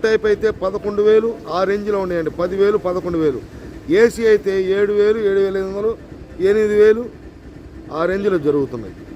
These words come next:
వన్ జీరో ఎయిట్ వన్ తాళ్ళు కానీ, త్రీ ఫోర్ వన్ తాళ్ళు కానీ, ఈ తాళ్ళు. తర్వాత ఏసీ అయితే ఏడు వేలు, ఎనిమిది వేలు, కొత్త అయితే పది వేలు, పదకొండు వేలు. ఇంకా త్రీ థర్టీ ఫోర్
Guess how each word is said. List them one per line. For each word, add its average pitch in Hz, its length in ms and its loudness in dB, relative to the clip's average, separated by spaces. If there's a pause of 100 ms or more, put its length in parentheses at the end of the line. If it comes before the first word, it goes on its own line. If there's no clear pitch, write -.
(880)
వన్ 170 140 2
జీరో 190 140 2
ఎయిట్ 175 160 0
వన్ 165 140 -4
తాళ్ళు 170 220 -2
కానీ, 180 160 -6 (400)
త్రీ 185 200 2
ఫోర్ 180 320 2
వన్ 165 200 -4
తాళ్ళు 165 260 0
కానీ, 170 220 -2 (1040)
ఈ 190 40 0 (100)
తాళ్ళు. 170 260 2 (1300)
తర్వాత 214 300 2 (220)
ఏసీ 214 280 2
అయితే 233 200 -2 (300)
ఏడు 196 200 -2
వేలు, 220 220 2
ఎనిమిది 175 240 -2
వేలు, 147 200 0 (480)
కొత్త 202 200 -2 (100)
అయితే 208 180 2 (140)
పది 185 220 0
వేలు, 214 220 0
పదకొండు 160 400 -2
వేలు. 117 180 -4 (1080)
ఇంకా 190 120 0 (100)
త్రీ 214 140 0 (100)
థర్టీ 220 260 0
ఫోర్ 214 160 2